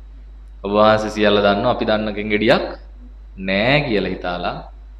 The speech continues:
මේක බලා ගන්නයි තියෙන්නේ. මේ සිවුරු පෙරව ගත්තයි කියලා අපි දන්න දෙයක්වත් නෑ ඇත්තටම. මේවා කියෙව්වේ නැත්තම් දන්නේ නෑ මොනවත්. මුකුත් දන්නේ නෑ. ඔය උපාසකම්මල දැකපුවම දැන් අපිත් දැකලා තියෙන්නේ ගිහි ජීවිතේ. වෙන මුකුත් විශේෂ දෙයක් දැකලා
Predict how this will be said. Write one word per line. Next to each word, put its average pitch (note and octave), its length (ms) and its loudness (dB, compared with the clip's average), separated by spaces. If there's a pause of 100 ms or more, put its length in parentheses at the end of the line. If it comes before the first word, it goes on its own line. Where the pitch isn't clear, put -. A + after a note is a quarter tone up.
(600)
මේක G2+ 240 -4
බලා G2+ 340 2
ගන්නයි G2+ 360 0
තියෙන්නේ. G2 340 -4
මේ G#2 140 -6
සිවුරු G2+ 340 -4
පෙරව G#2 220 0
ගත්තයි G2+ 380 0
කියලා G#2+ 160 2
අපි G#2+ 100 -4
දන්න G#2 240 -2
දෙයක්වත් G2+ 380 -2 (800)
නෑ G2+ 200 -2
ඇත්තටම. - 480 -4 (1160)
මේවා C3 320 4
කියෙව්වේ C#3+ 340 6
නැත්තම් E3 260 6
දන්නේ A3+ 240 6
නෑ C4+ 140 2
මොනවත්. F#2+ 480 -6 (800)
මුකුත් E3+ 260 -4
දන්නේ G#3 240 2
නෑ. D#3 100 6
ඔය D3+ 120 8
උපාසකම්මල E3 680 6
දැකපුවම E3+ 440 4
දැන් G3 120 6
අපිත් G3+ 180 2
දැකලා G2 280 -2
තියෙන්නේ F2 260 -12
ගිහි G#2+ 140 -2
ජීවිතේ. F2 440 -12
වෙන A#2 200 -6
මුකුත් C3+ 240 -2
විශේෂ C3+ 300 0
දෙයක් C#3+ 240 4
දැකලා D#3+ 300 2